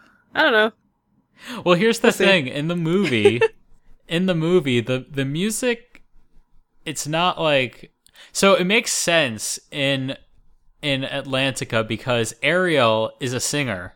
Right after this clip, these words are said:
Speaker 2: and, you know, and her and her sisters, they put on musical performances. So it makes sense within the context of the world for them to be singing and putting on performances. So there's, there's something established in the story that makes sense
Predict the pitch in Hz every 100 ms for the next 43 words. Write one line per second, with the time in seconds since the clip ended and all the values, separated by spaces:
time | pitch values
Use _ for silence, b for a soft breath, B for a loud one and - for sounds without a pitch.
0 | _ _ _ - 127 117 117 107 - _
1 | 135 113 110 107 - 131 127 - - 180
2 | 180 131 135 - 156 - 123 110 - B
3 | B 139 - 180 - 139 127 123 131 123
4 | 117 110 - 110 101 92 - 101 - B
5 | B - 160 151 156 196 - 190 185 -
6 | 151 151 147 135 143 139 - 139 - 120
7 | 127 117 156 147 123 113 b b - 131
8 | 127 123 - 117 110 - 175 143 123 117
9 | 110 B B 131 - 127 120 107 113 -
10 | 147 135 113 - 95 - 123 156 139 156
11 | 156 151 202 190 202 160 - 143 151 160
12 | 151 151 147 - - 143 147 135 143 131
13 | - - 135 127 - -